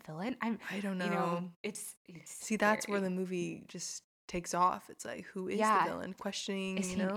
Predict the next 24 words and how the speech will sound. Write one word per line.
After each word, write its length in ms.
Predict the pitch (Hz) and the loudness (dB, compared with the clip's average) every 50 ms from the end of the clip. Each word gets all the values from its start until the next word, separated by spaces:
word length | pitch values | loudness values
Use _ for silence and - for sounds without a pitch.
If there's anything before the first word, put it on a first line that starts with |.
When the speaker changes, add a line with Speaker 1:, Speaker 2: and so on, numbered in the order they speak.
| 226 | 0
Speaker 1:
anti-hero? 520 | 247 254 - 190 196 208 196 214 240 247 269 | 0 -2 -2 -2 -4 -2 -2 2 4 6 8
I 80 | 214 | 8
don't 100 | 170 175 | 8 8
Speaker 2:
morality. 220 | 180 185 190 185 196 | 8 6 4 4 2
Speaker 1:
know. 240 | 190 185 302 359 320 | 2 2 4 4 4
Speaker 2:
Who 180 | 208 208 - | 4 4 4
knows? 400 | - 226 233 214 202 247 262 - - | 4 4 4 6 6 6 6 6 10
<laughs> 920 | - - 370 - - 381 392 392 349 339 330 370 370 320 359 - 349 311 - - - _ _ | 10 10 10 10 8 6 6 6 6 8 8 8 8 8 6 6 4 4 4 2 -4 _ _
Speaker 1:
<laughs> 480 | - - - - - - 440 392 - - | -10 -8 -6 -4 -4 -4 -4 -4 -4 -2
That 240 | - 202 233 262 - | 0 0 2 2 0
is 180 | 269 247 233 208 | 0 -2 -4 -4
what 460 | 190 190 180 175 180 170 147 - - _ _ _ _ _ _ _ | 0 2 4 4 4 4 2 0 -4 _ _ _ _ _ _ _
learning 380 | - 202 - 180 185 180 170 180 | 4 6 8 10 12 10 10 12
about 220 | 175 185 156 160 | 10 10 8 8
Speaker 2:
<laughs> 160 | - - 151 165 | 6 2 6 8
That's 220 | 196 220 - - | 10 10 10 8
what 100 | - 320 | 6 6
we 120 | 311 330 330 | 6 6 6
Speaker 1:
typography, 120 | 226 175 | 6 6
that's 260 | 156 175 175 - - | 6 6 4 4 2
Speaker 2:
want. 0 | - | 0
Speaker 1:
what 120 | 185 175 | 0 0
we 100 | 175 175 170 | -2 -4 -2
get. 340 | - 160 104 95 110 - | 0 2 2 4 2 4